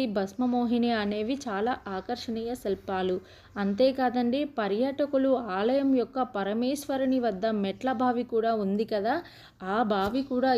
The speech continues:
ఎంతో ప్రాముఖ్యమైనది. ఈ ఆలయానికి బయట నలభై రెండు అడుగుల ధ్వజస్తంభం ఉంది. ఆ ధ్వజస్తంభం నేను స్టార్టింగ్ వీడియోలో చూపించాను కదా, ఆ వీడియోలో ధ్వజస్తంభం నలభై రెండు అడుగుల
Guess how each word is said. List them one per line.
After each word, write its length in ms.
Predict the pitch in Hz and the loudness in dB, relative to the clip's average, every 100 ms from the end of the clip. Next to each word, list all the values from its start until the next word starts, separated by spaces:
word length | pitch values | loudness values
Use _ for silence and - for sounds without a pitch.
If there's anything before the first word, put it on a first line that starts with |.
| 202 | 2
ఎంతో 320 | 190 196 254 | 0 0 -2
ప్రాముఖ్యమైనది. 1040 | 262 226 202 220 233 262 233 220 214 202 302 392 - - - | -2 -2 -2 -2 -4 -2 -2 -2 -2 0 0 0 -8 -18 -4
ఈ 100 | 269 302 - | 0 0 -2
ఆలయానికి 680 | 196 208 285 294 277 277 277 196 | -2 0 2 2 0 0 -2 -2
బయట 320 | 185 196 240 233 | 0 0 0 0
నలభై 440 | 190 185 208 240 240 | -2 -2 0 2 2
రెండు 280 | 240 233 220 - | 2 2 0 -2
అడుగుల 400 | 190 233 277 285 | -2 -2 0 -2
ధ్వజస్తంభం 800 | 202 170 180 240 - 233 240 240 | -2 -4 -4 -6 -4 -2 0 0
ఉంది. 320 | 226 202 202 202 - - - - | 0 0 2 0 -2 -14 -20 -10
ఆ 100 | 226 226 196 | -4 -2 -2
ధ్వజస్తంభం 800 | 170 202 202 262 - 262 254 247 | -2 0 0 0 0 2 4 4
నేను 220 | 233 233 | 2 0
స్టార్టింగ్ 480 | 233 214 202 240 240 | -2 -4 -2 0 2
వీడియోలో 360 | 214 208 233 233 | 2 2 2 2
చూపించాను 540 | 226 202 202 220 202 | -2 -4 -6 -4 -4
కదా, 220 | 196 226 370 - | -2 -2 -4 -6
ఆ 120 | 247 240 | -4 -2
వీడియోలో 520 | 196 208 202 247 220 262 370 - - _ | 0 0 2 2 2 0 -2 -12 -20 _
ధ్వజస్తంభం 720 | 185 202 196 254 - 254 254 277 | -4 -2 0 -2 -2 0 2 2
నలభై 360 | 208 214 220 233 | 2 2 2 2
రెండు 280 | 226 220 208 | 2 2 2
అడుగుల 320 | 202 254 | 2 2